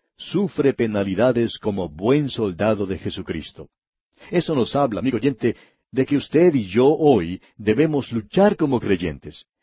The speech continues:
Y si usted no está en la lucha hoy, aparentemente no está tomando su posición en el Señor.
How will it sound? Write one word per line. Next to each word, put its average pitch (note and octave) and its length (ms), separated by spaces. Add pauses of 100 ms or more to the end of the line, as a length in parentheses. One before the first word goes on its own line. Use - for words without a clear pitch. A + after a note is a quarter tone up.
(100)
Y D3 120
si C#3+ 120
usted D#3+ 220
no D3 120
está D3+ 220
en C#3+ 80
la A2+ 80
lucha A#2 400
hoy, A#2 340 (180)
aparentemente C3+ 800
no G#2 200
está B2+ 260
tomando A#2+ 520
su A#2 180
posición A#2 500
en B2+ 120
el A#2 80
Señor. D#3+ 420